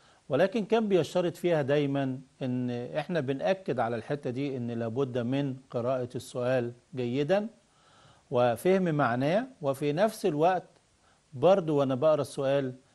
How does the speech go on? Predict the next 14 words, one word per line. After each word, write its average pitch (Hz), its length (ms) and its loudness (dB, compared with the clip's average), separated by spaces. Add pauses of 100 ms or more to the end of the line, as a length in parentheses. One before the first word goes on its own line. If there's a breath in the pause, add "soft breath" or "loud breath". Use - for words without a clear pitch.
(160)
لابد 123 440 -2
إن 123 160 -2
أنا 135 300 -2 (300)
أتمعن 139 720 -2
في - 100 -14
الخطوات 131 800 -4
الترتيبية 139 920 -2 (480 soft breath)
التي، 143 840 -2 (100)
آه، 113 800 -6 (340)
يتحدث 139 680 0
عنها 131 260 -4
السؤال، 107 440 -12
بمعنى 135 560 -2 (380 soft breath)
إن 139 200 -4